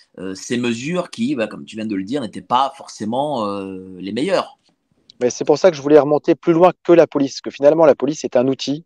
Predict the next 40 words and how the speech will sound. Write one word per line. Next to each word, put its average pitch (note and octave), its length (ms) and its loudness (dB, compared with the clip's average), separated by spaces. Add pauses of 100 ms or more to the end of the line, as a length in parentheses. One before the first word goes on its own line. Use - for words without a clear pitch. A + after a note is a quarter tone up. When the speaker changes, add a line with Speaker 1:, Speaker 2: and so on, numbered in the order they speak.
(140)
Speaker 2:
qui - 80 -16
permet B2+ 240 4
d'appliquer B2+ 440 4
ce - 80 -8
que - 120 -8
les A2+ 80 2
politiques B2 420 -4
disent. A2 300 -6 (600)
Donc A#2 160 -8
une C#3+ 60 -8
fois D3 180 4
de - 40 -20
plus, F3 220 -4
si - 140 -4
on B2+ 60 2
a A#2+ 60 4
quelque C3 280 -4
chose, C#3 280 -2
on A#2 120 -2
ne G#2+ 40 -6
veut, A2 140 -2 (160)
on B2 60 -12
n'aime B2 160 -2 (100)
pas F3+ 180 8
ce - 80 -10
que D3+ 100 -4
fait D3 140 2
la B2+ 120 6
police, D3 480 0 (100)
il - 60 -20
faut B2 80 -8
s'en B2 160 0
prendre D3+ 260 4
à - 60 6
ceux - 160 -4
qui A#2+ 160 -12
dirigent C#3 500 4
la C3+ 100 6
police. - 380 -4
Voilà. A#2 200 2